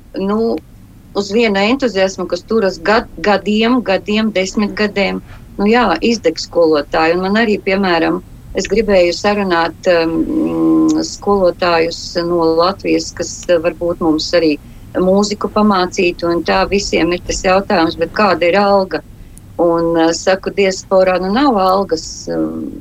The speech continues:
ir vecāku līdzfinansējums, piemēram, ir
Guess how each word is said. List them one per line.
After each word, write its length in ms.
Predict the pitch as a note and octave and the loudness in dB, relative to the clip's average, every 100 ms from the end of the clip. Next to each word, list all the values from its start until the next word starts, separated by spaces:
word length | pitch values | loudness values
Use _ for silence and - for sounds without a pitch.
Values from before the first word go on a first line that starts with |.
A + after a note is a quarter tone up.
| - | -6
ir 160 | F3 | -2
vecāku 480 | F3 G#3 A3 F3+ E3+ E3+ | 0 0 0 -2 -2 -2
līdzfinansējums, 840 | A3+ - A3 F3 E3 F3 E3 E3 - | -2 -2 -2 -2 -2 0 0 0 -2
piemēram, 560 | F#3+ F#3+ F3 E3+ E3 | -2 0 2 2 2
ir 180 | E3+ E3 | 2 0